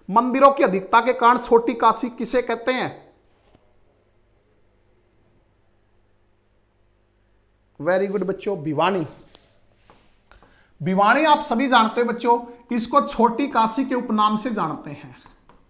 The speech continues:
ठीक है, भिवानी को बच्चों आप वस्त्र नगरी के उपनाम से जानते हो। भिवानी को आप बच्चों लिटिल क्यूबा या मिनी क्यूबा के उपनाम से जानते हो।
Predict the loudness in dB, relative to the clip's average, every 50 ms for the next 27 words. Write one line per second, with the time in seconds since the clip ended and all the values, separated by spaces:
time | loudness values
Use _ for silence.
0 | _ _ _ _ _ _ _ _ _ _ -6 -6 -6 -2 -2 -2 -2 -2 -6 -16
1 | -20 -20 _ _ _ _ -2 -2 0 2 2 2 2 2 0 -2 -4 -4 -4 -4
2 | -6 -2 4 4 4 4 2 -4 0 0 0 0 0 -4 -6 -6 -2 -2 -2 -2
3 | 0 -2 -2 -2 -2 -4 -4 -4 -4 -2 0 0 0 0 -2 -6 -8 -6 -4 -4
4 | -4 -4 -8 -10 -14 -12 -12 -14 -16 -18 -20 -20 _ _ _ -20 _ _ _ _
5 | _ _ _ _ _ _ _ _ _ -10 -6 -2 -2 2 2 4 4 4 2 0
6 | 0 4 4 4 4 4 0 -4 -2 0 0 0 2 2 2 2 0 -2 -4 -4
7 | -6 -8 -14 -4 -2 0 0 2 4 4 6 6 4 4 -2 -8 -14 -20 -20 _
8 | _ 0 2 2 2 4 4 4 4 4 4 2 0 -2 -2 -2 -2 0 2 2
9 | 2 2 2 -4 -6 -6 -4 -2 0 0 0 0 -2 -4 -4 -2 -2 -2 -4 -6
10 | -8 -10 -10 -10 -10 -14